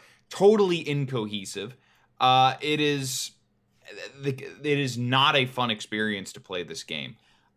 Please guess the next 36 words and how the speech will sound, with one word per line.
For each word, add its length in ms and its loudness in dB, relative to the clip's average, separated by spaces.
I 140 4
have 120 2
no 420 2
idea 440 -2
why 340 -2
this 240 -12
is 160 -18
rated 300 -8
so 160 -10
highly 360 -8
on 160 -14
Board 260 -14
Game 180 -14
Geek. 340 -18
Um, 640 -4
anything 460 -2
above 240 -6
a 80 -14
four 500 -6
is 260 -14
just 500 -10
way 200 2
too 180 -2
high. 360 0
I 100 2
think 240 -4
that 180 -6
the, 200 -12
maybe 320 -4
this 360 -8
nostalgia 680 -2
might 180 -4
be 80 -12
clouding 460 -4
some 200 -12
people's 600 -10